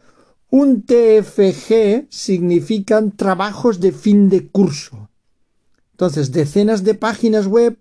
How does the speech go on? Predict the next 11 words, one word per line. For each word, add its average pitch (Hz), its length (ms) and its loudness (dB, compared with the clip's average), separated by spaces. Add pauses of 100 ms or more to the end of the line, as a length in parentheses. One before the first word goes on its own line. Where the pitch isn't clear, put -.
o 156 160 -4
son 147 340 -6
varias, 180 520 0
muchas 170 420 0
páginas 175 540 -6
web, 226 280 -2 (260)
ofrecen 185 520 -2
este 147 300 -6
servicio. 135 640 -6 (220)
Ofrecen, 175 720 -2
proporcionan, 165 1080 -4